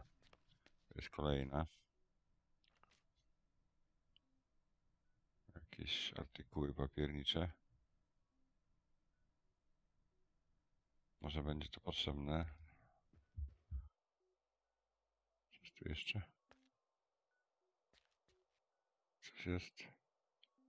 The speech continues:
Ale nie możemy tego wziąć. Kowiś sync, nie tłumaczyłem tego, nie wiem.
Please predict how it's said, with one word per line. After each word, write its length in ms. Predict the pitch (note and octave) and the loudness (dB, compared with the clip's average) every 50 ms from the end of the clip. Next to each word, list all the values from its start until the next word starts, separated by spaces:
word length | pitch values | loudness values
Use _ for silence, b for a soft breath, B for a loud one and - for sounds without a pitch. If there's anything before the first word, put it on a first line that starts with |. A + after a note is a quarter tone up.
| _ _ _ _ - - _ _ _ _ _ _ - | _ _ _ _ -20 -20 _ _ _ _ _ _ -10
Ale 220 | G1+ G1+ G1+ - | -6 -4 -2 -2
nie 100 | - C#2+ | 0 -2
możemy 360 | C#2 C#2 C#2+ C#2 C#2+ C2+ C2+ B1+ | 0 0 0 0 0 0 0 -2
tego 260 | C2+ C2+ C2 C2+ C2+ | -2 -4 -2 -2 -2
wziąć. 580 | C2 B1+ C2+ C2+ C2+ C2+ C2+ - - - - - - - _ _ - B B B B B B B B B _ _ _ | -4 -2 -4 -4 -4 -4 -4 -4 -4 -6 -6 -8 -14 -20 _ _ -20 B B B B B B B B B _ _ _
Kowiś 340 | - - C#2+ C#2 C#2+ C#2 - | -8 -4 -2 0 0 0 0
sync, 460 | - - - - - C#2 C2+ C2 - | -2 -4 -4 -4 -4 -6 -6 -8 -10
nie 120 | C#2+ C2 C2 | -12 -12 -8
tłumaczyłem 580 | - - C2 C2+ C2 - - - - C2+ C2+ | -6 -4 -4 -4 -2 -2 -4 -4 -4 -8 -6
tego, 240 | C2 - C#2 C#2 D2 | -4 -4 -2 0 0
nie 160 | C#2+ C#2 C2+ | 0 0 0
wiem. 200 | B1+ C#2 C#2+ D2+ | -2 -2 -2 -4